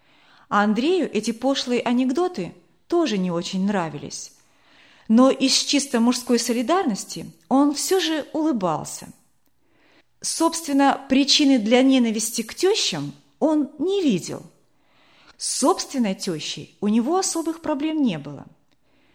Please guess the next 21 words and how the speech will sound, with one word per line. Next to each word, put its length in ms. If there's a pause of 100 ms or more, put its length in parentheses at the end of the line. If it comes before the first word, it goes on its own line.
(580)
Виделись 480
они 300
очень 360
редко, 480 (460)
но 140
если 380
и 180
встречались, 840 (640)
всегда 540
находили 480
общий 460
язык. 440 (760)
Она 460 (100)
ценила 420
его 240
любовь 380
к 60
Сашке 600 (300)
и 80
всякий 440
раз 300